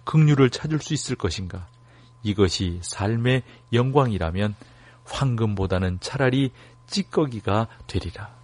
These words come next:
압축기와 롤러 아래서 자유로 상징, 자유의 상징으로 짓밟히면서 한 점의 흠이나 더러움도 없이 그 어둡고 음습한 곳에서 깨끗한 황금으로 나오는 기쁨이요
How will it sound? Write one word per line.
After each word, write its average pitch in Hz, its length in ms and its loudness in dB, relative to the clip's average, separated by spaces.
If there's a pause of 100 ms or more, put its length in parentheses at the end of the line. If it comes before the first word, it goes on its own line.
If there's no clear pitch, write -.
(1040)
압축기와 120 680 4
롤러 120 520 8
아래서 120 480 4 (240)
자유로 120 580 6 (280)
상징, 151 880 0 (100)
자유의 127 500 4
상징으로 120 680 2
짓밟히면서 92 840 -4 (680)
한 127 280 0
점의 104 320 4
흠이나 101 560 2
더러움도 135 680 4
없이 90 400 -6 (580)
그 95 220 0
어둡고 95 720 0 (320)
음습한 143 680 0
곳에서 87 520 -6 (600)
깨끗한 - 680 -4
황금으로 139 600 2
나오는 110 480 2
기쁨이요 82 640 -6